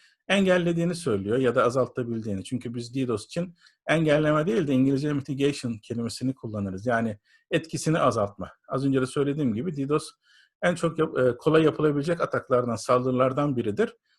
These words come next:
Ama önlemesi de bir o kadar zordur. Yani siz ne yaparsınız? Engellersiniz belli I P'leri ama adam bu sefer başka I P bloklarından saldırır. Yani işte, e, dünyada mesela, e, milyonlarca, belki milyonlara bile gerek yok.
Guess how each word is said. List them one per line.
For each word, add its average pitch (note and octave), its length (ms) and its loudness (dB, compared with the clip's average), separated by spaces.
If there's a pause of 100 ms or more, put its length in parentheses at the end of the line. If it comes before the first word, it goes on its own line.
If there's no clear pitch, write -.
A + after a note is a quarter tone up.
(180)
Ama F3+ 400 4 (640)
önlemesi F#3 440 2
de F3+ 100 4
bir G3+ 60 4
o F#3+ 120 6
kadar F3+ 280 6
zordur. C#3+ 540 2
Yani A#2+ 240 2
siz E3 260 -6
ne F3 80 2
yaparsınız? C#3+ 640 0 (360)
Engellersiniz D3+ 840 4
belli G#2+ 340 2
I G2 60 -4
P'leri A2 340 -2
ama F3 180 2
adam F3 260 4
bu E3 40 -10
sefer F3+ 280 4
başka E3 340 4
I F3 60 2
P D3+ 100 -12
bloklarından C3 560 0
saldırır. G2 480 -4
Yani A#2 300 2
işte, A#2+ 340 -2 (420)
e, A2 180 -2
dünyada C3 420 4
mesela, B2+ 540 2
e, A2 180 -2
milyonlarca, B2 840 0 (220)
belki G#2+ 380 -4 (120)
milyonlara B2+ 600 0
bile G#2+ 140 -4
gerek F#2+ 340 -6
yok. G2 100 -16